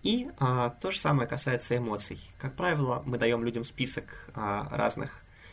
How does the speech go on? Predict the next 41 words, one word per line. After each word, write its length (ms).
переживаний 500
и 160
чувств 400
и 140
просим 420
их 220
отметить, 680
а, 320
те 260
из 100
них, 160
которые 420
они 200
испытывали 540
на 100
протяжении, 460
например, 280
последних 460
суток 400
или 100
за 80
прошедшие 500
две 140
недели. 500
Иногда 340
мы 140
используем 380
какую-то 380
более 200
дифференцированную 560
шкалу, 260
например, 340
от 80
одного 280
до 100
пяти, 280
в 40
какой 240
степени 380
вы 120
испытывали 580